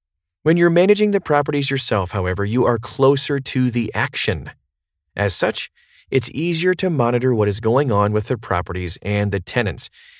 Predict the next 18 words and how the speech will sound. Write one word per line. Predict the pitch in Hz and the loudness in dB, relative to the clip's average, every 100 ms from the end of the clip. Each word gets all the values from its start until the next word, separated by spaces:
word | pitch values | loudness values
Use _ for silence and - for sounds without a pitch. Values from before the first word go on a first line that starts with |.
| _ - | _ -2
and | 151 196 180 | 0 2 4
make | 170 165 | 2 2
sure | - 151 | 0 2
that | 143 135 | 2 2
everything | 127 127 127 127 | 2 2 2 0
is | 123 - | 0 0
happening | 113 101 107 104 | 0 0 0 0
above | 92 87 - | 0 -2 0
board. | 117 107 78 - _ _ _ _ _ _ _ _ | 2 2 0 -8 _ _ _ _ _ _ _ _
Furthermore, | - 226 185 113 104 104 107 - _ _ _ _ | 2 6 6 4 4 2 0 -6 _ _ _ _
your | 123 175 190 | 2 4 2
incentives | 185 - 143 143 143 139 | 0 0 -2 2 2 2
aren't | - 113 123 - | -2 -2 -2 -4
perfectly | - 110 113 110 110 | 0 2 2 0 0
aligned. | 107 98 92 78 - _ _ _ _ _ _ _ - | 0 0 -4 -8 -12 _ _ _ _ _ _ _ -2
As | 110 98 | 0 2
noted | 110 107 90 | 2 0 -2
before, | 92 165 131 | -2 2 4